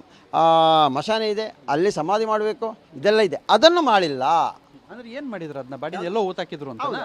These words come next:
Speaker 1: ಅಲ್ಲೇ ಹೂತಾಕಿದ್ರು.
Speaker 2: ಹಾ, ಹಾ, ಹಾ.
Speaker 1: ಇದನ್ನು ನಾನು ಪ್ರಸ್ತಾವನೆ ಮಾಡ್ತಾ ಇದ್ದೀನಿ.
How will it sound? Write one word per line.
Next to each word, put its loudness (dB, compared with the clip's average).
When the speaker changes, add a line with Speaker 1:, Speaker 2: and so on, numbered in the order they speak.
Speaker 1:
ಅಲ್ಲೇ 2
ಹೂತಾಕಿದ್ರು. -4
Speaker 2:
ಹಾ, -20
ಹಾ, -16
ಹಾ. -20
Speaker 1:
ಇದನ್ನು 4
ನಾನು 2
ಪ್ರಸ್ತಾವನೆ -4
ಮಾಡ್ತಾ -6
ಇದ್ದೀನಿ. -16